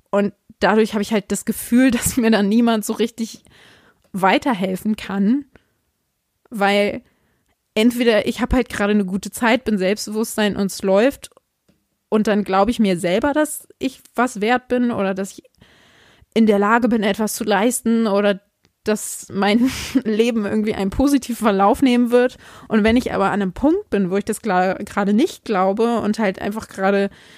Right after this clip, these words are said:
weil bestimmte Dinge nicht klappen oder nicht so laufen, wie ich mir das gedacht hatte,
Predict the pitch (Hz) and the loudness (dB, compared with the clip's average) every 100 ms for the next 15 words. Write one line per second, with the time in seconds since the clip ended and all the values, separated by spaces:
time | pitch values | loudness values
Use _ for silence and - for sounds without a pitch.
0 | - - - _ _ _ - 202 - 214 | -20 -20 -20 _ _ _ -18 -8 0 2
1 | 208 233 - 240 226 226 220 214 - - | 2 0 0 0 0 0 2 2 0 -2
2 | 285 254 240 247 - 220 220 233 - 202 | -2 0 0 0 0 2 2 0 -2 0
3 | 196 214 233 220 226 196 - 202 226 - | 0 0 -2 -2 -2 -2 -4 -4 -4 -6
4 | 269 254 285 320 | -6 -2 0 0